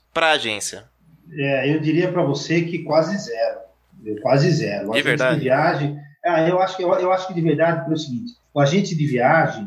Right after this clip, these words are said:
Speaker 2: é, ele, ele, ele é o cara mais importante nessa, nessa cadeia, na minha modesta opinião, né? Mas, ao mesmo tempo que ele é importante, existem duas situações. Primeiro que o agente de viagem, na sua maioria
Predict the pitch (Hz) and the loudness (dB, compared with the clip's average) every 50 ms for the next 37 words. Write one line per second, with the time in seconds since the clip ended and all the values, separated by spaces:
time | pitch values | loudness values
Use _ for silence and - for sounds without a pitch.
0 | - - _ 139 131 131 127 127 131 139 - 143 143 147 151 170 - - - 147 | -12 -14 _ -4 -2 0 2 2 0 0 0 2 2 4 4 4 4 2 2 2
1 | 156 156 180 175 156 151 165 - - - - 147 160 170 175 202 214 208 208 220 | 2 4 4 4 4 2 -2 -6 -12 -14 -8 0 0 2 4 4 2 2 2 2
2 | 214 202 190 202 214 208 233 202 - 233 202 - - - 165 170 190 - - - | 2 2 4 2 0 0 0 -4 0 0 0 0 2 2 2 4 4 2 0 -4
3 | 190 185 185 - - - - 160 151 151 147 - 143 - - 143 139 - 131 135 | -2 -2 -2 -4 -4 -8 -6 -4 -4 -4 -4 -4 -4 -2 -2 -2 -2 0 0 2
4 | 135 139 147 147 147 147 143 143 139 127 127 131 147 160 160 156 143 - 123 139 | 4 4 2 2 2 2 4 4 4 2 2 0 0 0 2 0 -2 -2 0 0
5 | - - - 175 143 - 185 180 147 - - 104 - _ - - - - _ _ | 0 0 -2 -6 -10 -10 -8 -6 -6 -6 -6 -8 -14 _ -12 -12 -12 -12 _ _
6 | 175 226 254 240 247 254 240 247 240 240 202 - 208 190 170 - - 160 156 139 | 2 2 4 4 4 4 4 4 4 2 0 2 2 2 2 2 2 2 2 4
7 | - 139 127 - 180 185 202 190 - - 165 143 160 196 196 - 202 180 160 196 | 4 2 0 2 2 4 4 4 2 2 0 0 2 0 0 0 -2 -2 -2 -2
8 | 247 240 - - 208 190 180 - - - - - - 202 220 254 254 247 262 226 | -2 -2 -2 -2 -4 -4 -4 -6 -10 -14 -18 -6 -2 -2 0 0 0 0 0 0
9 | 190 170 208 - - - 165 151 143 151 156 147 139 135 131 123 - - - - | 2 2 0 -2 -2 -4 -4 -4 0 2 4 4 4 4 2 0 -2 -8 -14 -18
10 | _ _ _ _ _ - 147 139 - - 180 170 160 156 151 147 139 139 139 127 | _ _ _ _ _ -2 0 0 0 0 0 0 2 2 2 2 2 2 0 0
11 | 117 113 - | -2 -4 -8